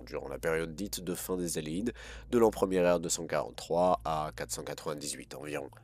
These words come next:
Au départ, de nombreux seigneurs éléides,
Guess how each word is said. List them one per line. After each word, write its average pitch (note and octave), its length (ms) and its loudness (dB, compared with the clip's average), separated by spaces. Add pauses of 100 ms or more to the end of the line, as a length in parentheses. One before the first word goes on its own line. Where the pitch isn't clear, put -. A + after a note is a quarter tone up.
(500)
Au F2 80 0
départ, F#2+ 460 4
de E2+ 100 -2
nombreux E2+ 300 -2
seigneurs F2+ 560 0
éléides, G2+ 480 -2